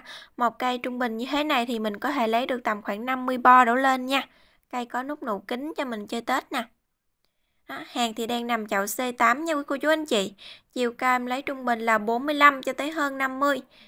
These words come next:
Tán ngang là từ ba mươi lăm cho tới hơn bốn mươi. Hàng cúc thọ hương nha. Hoa thì từ hai mươi bốn cho tới ba mươi sáu cánh.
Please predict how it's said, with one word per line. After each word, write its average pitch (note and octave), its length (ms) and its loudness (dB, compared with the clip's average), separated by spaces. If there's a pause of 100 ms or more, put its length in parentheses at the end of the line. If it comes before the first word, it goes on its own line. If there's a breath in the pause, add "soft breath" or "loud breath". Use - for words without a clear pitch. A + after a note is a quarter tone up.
(180 soft breath)
Tán C#4+ 220 -2
ngang C#4 180 -4
là B3 120 0
từ A#3 200 -2
ba B3 200 6
mươi B3+ 140 -2
lăm C4 320 6
cho B3+ 140 -6
tới C4+ 200 -4
hơn C4+ 260 -2
bốn C4+ 260 0
mươi. D4 200 6 (440 loud breath)
Hàng A3 340 0
cúc D4 240 -2
thọ G#3+ 200 4
hương C#4+ 360 -2
nha. C#4+ 180 2 (540 loud breath)
Hoa C#4 180 -4
thì B3 180 -4
từ A#3 180 -4
hai C4 220 -2
mươi B3+ 140 -4
bốn B3+ 340 2
cho D#4 60 0
tới C#4+ 140 -2
ba C4+ 200 4
mươi B3 120 -2
sáu C4 240 0
cánh. C#4 280 0